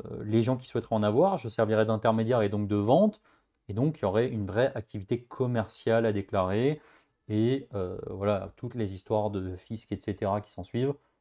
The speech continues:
Aujourd'hui, moi, je suis absolument pas calé là-dedans. De manière générale, euh,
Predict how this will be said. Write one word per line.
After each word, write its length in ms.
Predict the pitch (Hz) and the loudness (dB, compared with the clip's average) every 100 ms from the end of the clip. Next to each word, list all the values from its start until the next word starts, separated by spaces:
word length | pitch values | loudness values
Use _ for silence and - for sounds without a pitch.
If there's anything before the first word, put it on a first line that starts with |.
| - | -6
Aujourd'hui, 340 | 104 110 127 | 0 2 2
moi, 240 | 127 120 110 | 0 0 0
je 100 | 98 | -4
suis 220 | - 131 | -6 0
absolument 640 | 214 214 - 175 151 143 | 4 4 6 4 6 4
pas 100 | 123 | 2
calé 240 | 123 117 110 | 0 2 2
là-dedans. 440 | 104 104 117 156 - _ _ _ _ - | 2 2 -2 -2 -8 _ _ _ _ -10
De 160 | 113 113 | -2 0
manière 300 | 117 120 107 | 2 0 0
générale, 600 | 117 120 123 131 131 - 107 | 2 4 4 4 2 -4 -8
euh, 460 | 98 92 92 92 | -4 -4 -4 -6